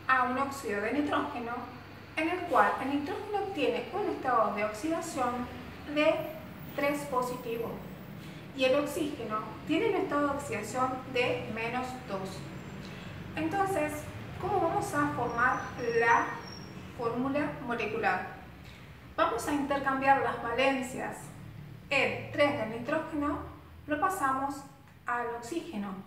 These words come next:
y el dos del oxígeno lo escribimos como subíndice del nitrógeno.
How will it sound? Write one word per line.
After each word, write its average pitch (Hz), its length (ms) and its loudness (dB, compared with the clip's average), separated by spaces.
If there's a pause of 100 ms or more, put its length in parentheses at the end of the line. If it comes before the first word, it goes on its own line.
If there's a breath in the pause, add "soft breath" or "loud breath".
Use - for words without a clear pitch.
(520 loud breath)
y 277 120 -2
el 254 200 2
dos 214 300 0
del 262 100 -2
oxígeno 277 640 -4
lo 302 160 2
escribimos 233 720 -2
como 294 420 0
subíndice 247 960 -4
del 220 300 -2
nitrógeno. 269 640 -2